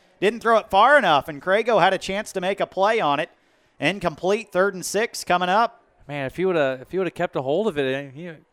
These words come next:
Speaker 2: he might have picked it off 'cause it looked like he was dragging that back foot.
Speaker 1: Wouldn't that have been something?
Speaker 2: Ugh.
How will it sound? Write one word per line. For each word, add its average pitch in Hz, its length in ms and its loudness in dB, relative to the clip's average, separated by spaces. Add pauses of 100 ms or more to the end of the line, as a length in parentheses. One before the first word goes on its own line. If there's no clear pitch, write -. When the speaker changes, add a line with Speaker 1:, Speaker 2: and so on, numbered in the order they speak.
Speaker 2:
he 165 100 -16
might 165 180 -4
have 208 100 -8
picked - 240 -6
it 127 80 -8
off 185 320 -2
'cause 135 180 -10
it 135 120 -10 (280)
looked 151 180 -10
like 170 100 -12
he 160 100 -6
was 151 120 -6
dragging 156 380 -4
that 147 180 -6
back 151 260 -2
foot. 175 340 -2 (1400)
Speaker 1:
Wouldn't 208 320 -2
that 175 240 4
have 160 80 0
been 147 160 -2
something? 143 460 0
Speaker 2:
Ugh. 98 80 -18